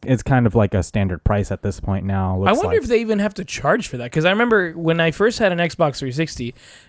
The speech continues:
Speaker 2: maybe I, it was because I never connected to the internet, but you
Speaker 1: Mm-hmm.
Speaker 2: could just change it, no problem.
Speaker 1: Well, I mean, they give you one free change, I believe.
Speaker 2: Yeah, one free change, but then,
Speaker 1: Mm-hmm.
Speaker 2: you know, like, you think about it, like, what do they really need to do with that name change
Speaker 1: Yeah.
Speaker 2: that they have to charge you?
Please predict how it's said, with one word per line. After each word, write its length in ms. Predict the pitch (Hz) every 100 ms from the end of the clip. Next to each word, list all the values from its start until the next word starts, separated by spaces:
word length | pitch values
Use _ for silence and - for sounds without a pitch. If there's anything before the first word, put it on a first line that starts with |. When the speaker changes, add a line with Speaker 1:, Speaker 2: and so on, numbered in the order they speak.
| -
Speaker 2:
maybe 460 | 175 202 196 175
I, 80 | 156
it 80 | 160
was 260 | 151 160 143
because 240 | 147 147
I 60 | 151
never 180 | 151
connected 300 | 135 143 131
to 60 | 131
the 100 | 127
internet, 260 | 151 165 139
but 140 | 131
you 160 | 165 185
Speaker 1:
Mm-hmm. 60 |
Speaker 2:
could 100 | 277
just 180 | 196 156
change 280 | - 180 156
it, 40 |
no 140 | 139 127
problem. 460 | 170 180 131 117 -
Speaker 1:
Well, 180 | 175 170
I 100 | 170
mean, 240 | 175 160
they 120 | 139 139
give 200 | 156 156
you 300 | 165 156 139
one 320 | 110 120 113
free 300 | - 117 101
change, 360 | - 107 127
I 60 | 135
believe. 220 | 131 147
Speaker 2:
Yeah, 160 | 180 135
one 180 | 160 202
free 180 | 226 190
change, 360 | 170 156 139
but 120 | 156
then, 120 | - 226
Speaker 1:
Mm-hmm. 60 |
Speaker 2:
you 100 | 175
know, 140 | 185 175
like, 160 | 165
you 80 | 165
think 180 | 220 233
about 220 | 160 143
it, 60 | 139
like, 180 | 131 - _ _ -
what 480 | 156 135 147 233
do 100 | -
they 160 | 294 233
really 400 | 151 147 185 170
need 220 | 151 156
to 40 | 139
do 200 | 139 156
with 140 | 147
that 180 | 135 120
name 340 | 131 139 156
change 320 | 143 214 123
Speaker 1:
Yeah. 60 | 139 135
Speaker 2:
that 140 | 143
they 120 | 143
have 200 | 127 151 -
to 80 |
charge 400 | 113 - 165 156
you? 80 | -